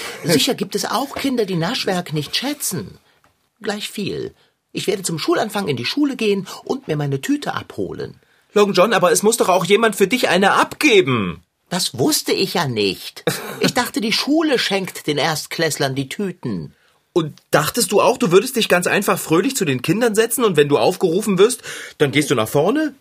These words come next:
Speaker 1: Mann, du bist eine Katze! Denkst du, das fällt nicht auf?
Speaker 2: Oh, ich wäre schon zu meiner Tüte gekommen, ohne dass mich jemand gesehen hätte.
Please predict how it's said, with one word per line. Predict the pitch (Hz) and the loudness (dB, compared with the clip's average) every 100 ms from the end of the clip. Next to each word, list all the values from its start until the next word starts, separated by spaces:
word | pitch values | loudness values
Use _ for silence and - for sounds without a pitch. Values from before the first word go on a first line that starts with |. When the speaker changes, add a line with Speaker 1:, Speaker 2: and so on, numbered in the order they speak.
| - | 0
Speaker 1:
Mann, | 269 | 4
du | 359 | 6
bist | 403 339 | 6 4
eine | 330 359 | 2 6
Katze! | 381 359 - 302 226 139 87 _ _ - | 4 6 6 6 8 6 0 _ _ 2
Denkst | 233 185 | 2 4
du, | |
das | 240 214 | 2 4
fällt | 220 247 | 4 4
nicht | 226 208 | 2 4
auf? | 196 302 370 330 - _ _ - | 4 6 4 2 -10 _ _ -4
Speaker 2:
Oh, | 254 330 185 | -2 0 0
ich | 160 156 | -2 -2
wäre | 147 240 294 | 0 0 0
schon | 285 262 269 | -2 -2 -4
zu | 254 | -4
meiner | 208 202 202 | -2 -2 -2
Tüte | 262 285 190 | -4 -2 -2
gekommen, | 185 226 320 214 120 _ | -2 -4 -2 -2 -4 _
ohne | 220 302 285 165 | -2 0 0 -2
dass | 147 - | -4 -4
mich | 143 - | -6 -2
jemand | 143 110 104 - | -4 -4 -8 -6
gesehen | 110 110 90 87 | -4 -4 -4 -8
hätte. | 82 95 - | -10 -10 -10